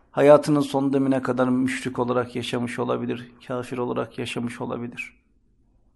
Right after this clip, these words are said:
Önemli olan duanın kabulündeki o üç şartı yerine getirerek gerçekten halis bir kalple, samimi bir dönüşle,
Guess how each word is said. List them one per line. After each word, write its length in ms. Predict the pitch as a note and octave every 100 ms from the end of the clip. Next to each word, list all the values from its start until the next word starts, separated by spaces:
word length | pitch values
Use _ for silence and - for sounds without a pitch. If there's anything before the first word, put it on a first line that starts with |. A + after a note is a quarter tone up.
| _ _ _ _ _ _ -
Önemli 400 | B2+ C#3 F3 A#3
olan 400 | G#3+ C#3+ D#3+ - - - _ _ _ _ _ - _ _ _ _ - - C#3+
duanın 480 | D3 D3 F3+ F#3+ F#3+
kabulündeki 720 | D3 C#3 D#3+ E3 E3+ E3 E3+
o 140 | F3
üç 260 | G3+ F#3 -
şartı 320 | D3+ D3+ D3+
yerine 360 | D#3 D3+ E3+ E3+
getirerek 760 | D3+ D#3 - E3+ F#3 C3 - - - - _ _ _ -
gerçekten 640 | D#3 G#3 G3+ E3+ - D3
halis 580 | C3+ - C3 D#3+ F#3+ -
bir 160 | D3 -
kalple, 460 | E3+ D#3+ C3 A2 - _ _ _ _ - -
samimi 640 | - C#3+ D#3 F#3 G#3+ A3
bir 320 | G3 F#3 D#3+
dönüşle, 680 | D3+ F3 G#3 - C#3 A#2+ -